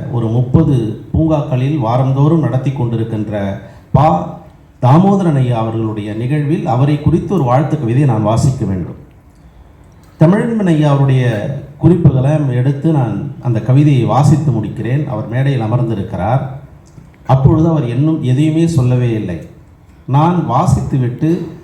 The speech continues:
அவர் எந்த பதிலையும் அவருடைய உரையும் சொல்லாததால், சொன்னாரா என்னன்னு கூட எனக்கு தெரியல, ஆனா பெருசா அதை சொல்லலை. நான் வந்து பின்னாடி வந்து உட்கார்ந்துட்டேன். அந்த அரங்கம் வந்து அந்த சவுத் சேம்பர்னு நினைக்கிறேன். அந்த, அந்த இதுல வந்து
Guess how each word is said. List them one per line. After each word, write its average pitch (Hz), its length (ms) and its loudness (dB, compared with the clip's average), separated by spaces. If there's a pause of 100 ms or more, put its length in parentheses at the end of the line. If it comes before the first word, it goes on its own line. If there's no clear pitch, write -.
(180)
அவர் 120 220 2
எந்த 147 320 4
பதிலையும் 165 520 2
அவருடைய 131 400 0
உரையும் 165 520 2 (100)
சொல்லாததால், 139 720 2 (640)
சொன்னாரா 175 480 2
என்னன்னு 151 260 0
கூட 147 120 -4
எனக்கு 131 360 -2
தெரியல, 131 260 -2
ஆனா 135 140 2
பெருசா 165 360 2
அதை 135 220 0 (260)
சொல்லலை. 113 300 -2 (360)
நான் 170 280 2
வந்து 151 160 0
பின்னாடி 208 580 2
வந்து 143 180 0
உட்கார்ந்துட்டேன். 117 540 -6
அந்த 110 200 -4
அரங்கம் 143 320 0
வந்து 127 560 -2 (340)
அந்த 113 200 -4
சவுத் 165 420 2
சேம்பர்னு 120 460 -2
நினைக்கிறேன். - 340 -12 (120)
அந்த, 104 480 -4
அந்த 117 220 0
இதுல 139 200 2
வந்து 120 220 0